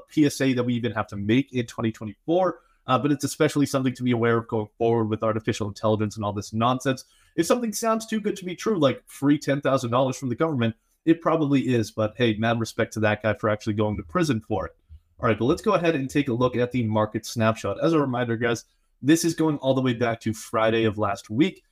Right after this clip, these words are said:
This is not Monday. Markets were closed here in the United States yesterday, but we do have the W S O Alpha portfolio down right in line with the S and P five hundred. We're about, uh,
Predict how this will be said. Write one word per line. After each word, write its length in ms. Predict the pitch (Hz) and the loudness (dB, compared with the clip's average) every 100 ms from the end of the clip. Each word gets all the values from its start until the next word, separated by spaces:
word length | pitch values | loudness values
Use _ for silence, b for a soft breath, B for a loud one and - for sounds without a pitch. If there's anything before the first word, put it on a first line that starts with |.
| _ | _
This 140 | 135 120 | -2 0
is 80 | 120 | 0
not 200 | 120 117 | 0 0
Monday. 280 | 120 117 | 0 2
Markets 340 | 113 113 110 110 | 2 0 -4 -8
were 80 | 107 | -8
closed 380 | - 208 185 | -2 -2 -2
here 100 | 135 | 0
in 60 | 131 | 0
the 80 | 120 | 2
United 340 | 117 110 101 | 2 0 -2
States 300 | - 110 110 | -2 0 0
yesterday, 480 | 113 - 117 117 110 _ _ _ | -2 -2 0 0 -2 _ _ _
but 160 | 143 139 | 0 2
we 80 | 139 | 2
do 220 | 135 135 | 2 0
have 200 | 131 120 | 2 0
the 200 | 123 123 | 0 -2
W 280 | 110 120 120 | 0 0 0
S 120 | - | 0
O 100 | 120 | -2
Alpha 240 | 113 113 | 0 -2
portfolio 540 | 110 117 107 113 113 110 | -2 -4 -2 0 2 2
down 340 | 110 113 113 - _ _ - | 0 -2 -2 -6 _ _ -8
right 280 | 131 226 240 | 0 0 0
in 140 | 196 | -2
line 340 | 180 139 135 127 | 0 2 2 2
with 100 | 120 | 0
the 100 | 120 | -2
S 100 | - | -2
and 80 | 110 | -4
P 120 | 113 | 0
five 200 | 117 104 | 0 0
hundred. 320 | 123 123 123 | 0 0 0
We're 160 | 113 113 | 2 2
about, 240 | 107 107 - _ _ 117 | 2 0 0 _ _ -2
uh, 160 | 107 | 0